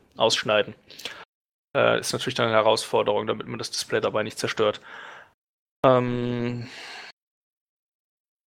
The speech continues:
äh, außerdem hat das S zehn E einen Fingerabdrucksensor im An-Button. Das hatten wir ja schon mal so ähnlich, zum Beispiel im Pixel Slate letztes Jahr gesehen.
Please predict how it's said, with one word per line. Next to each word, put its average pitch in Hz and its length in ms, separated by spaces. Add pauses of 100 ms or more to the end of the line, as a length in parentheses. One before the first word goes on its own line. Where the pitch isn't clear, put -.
(1300)
äh, 131 40
außerdem 127 640
hat 143 140
das 127 140
S - 220
zehn 135 320
E 156 180
einen 139 140
Fingerabdrucksensor 131 920
im 123 140
An-Button. 160 540 (420)
Das - 200
hatten 131 240
wir 123 60
ja 120 160
schon 131 160
mal 123 80
so 117 100
ähnlich, 123 440
zum 135 100
Beispiel 127 220
im 131 80
Pixel 127 280
Slate 120 320
letztes 139 300
Jahr 151 160
gesehen. 170 380